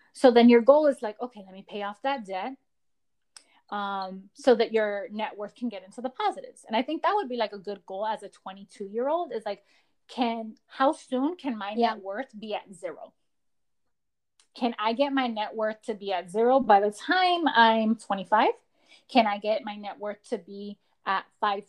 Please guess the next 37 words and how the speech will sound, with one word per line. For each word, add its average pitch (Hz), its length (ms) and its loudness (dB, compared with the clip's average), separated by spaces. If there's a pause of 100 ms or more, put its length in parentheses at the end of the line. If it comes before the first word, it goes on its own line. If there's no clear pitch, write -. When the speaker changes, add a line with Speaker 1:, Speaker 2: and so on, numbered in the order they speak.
Speaker 1:
thousand 214 520 -6 (180)
by 190 280 -6
the 190 120 -12 (120)
time 196 420 -14
I'm 185 460 -14
twenty-seven? 190 580 -8 (640)
You 247 180 6
know, 226 200 4
or, 269 200 -4
or, 294 80 -2
you 381 160 -6
know, 302 80 -8
like, 269 180 -8
different 381 280 -12
numbers. 269 240 -8
It's 202 80 -20
gonna 285 220 -12
depend 233 400 -14
on 208 140 -14
your 240 180 -20
in-, 220 260 -10
your, 214 180 -4
on 196 260 -8
your 190 160 -10
income. 240 420 -2 (420)
But 220 200 4
thinking 370 360 -8
about 226 340 -2
your 220 160 -10
net 214 240 -14
worth 392 300 -6
is 254 120 -6
gonna 247 260 -12
also 233 280 -12
help 214 320 -12
you - 80 -20
check 285 420 0